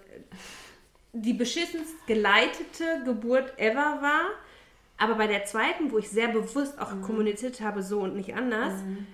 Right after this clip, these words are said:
Speaker 1: ähm, ja, war es halt so, dass ich quasi mitpressen
Speaker 2: Mhm.
Speaker 1: durfte, musste, sollte.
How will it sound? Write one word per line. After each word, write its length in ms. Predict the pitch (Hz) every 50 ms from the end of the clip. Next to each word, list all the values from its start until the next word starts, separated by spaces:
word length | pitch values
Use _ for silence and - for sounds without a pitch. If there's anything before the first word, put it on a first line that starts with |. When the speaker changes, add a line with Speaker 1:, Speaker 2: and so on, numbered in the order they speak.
| - - -
Speaker 1:
ähm, 640 | 226 214 214 208 214 220 220 214 220 220 220 214 214 - - _ _ _ _ _ _ _ _ _ _ _ -
ja, 200 | 240 226 185 160 - - - - -
war 220 | - 208 220 220 226
es 100 | 226 -
halt 160 | 208 185 185
so, 60 | -
dass 180 | 185 190 185 -
ich 80 | 185 - -
quasi 160 | 190 180 190
mitpressen 840 | 190 190 190 - - - - 170 - - 180 175 170 196 196 196 190
Speaker 2:
Mhm. 20 | 190
Speaker 1:
durfte, 340 | 196 196 196 208 202 220 208
musste, 400 | 202 190 190 185 - 202 196 190
sollte. 400 | 185 185 185 190 220 214 - 302